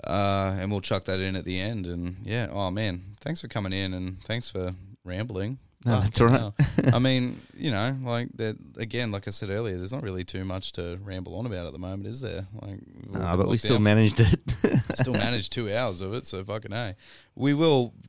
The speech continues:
Speaker 1: try next time to make it a little more music based. I apologise. A lot of that stuff sort of ties into, I guess, mental health space at the moment, which is what a lot of us are going through. So I hope, if anyway,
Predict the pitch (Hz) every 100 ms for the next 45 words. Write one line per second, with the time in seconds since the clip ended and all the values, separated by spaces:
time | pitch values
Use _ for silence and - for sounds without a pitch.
0 | - - 117 110 101 90 104 - 104 95
1 | 92 90 98 92 90 92 92 90 90 87
2 | 85 90 85 82 82 85 95 87 87 92
3 | 87 87 85 87 90 - - - - -
4 | 120 123 104 101 - - 95 - 95 92
5 | - 101 90 90 92 90 87 85 90 -
6 | - _ _ _ _ _ _ _ 117 98
7 | 90 98 85 92 92 - - 98 98 92
8 | 98 98 98 98 90 92 - 95 92 92
9 | 95 95 95 92 95 98 101 101 98 -
10 | 95 95 90 92 92 92 95 92 92 92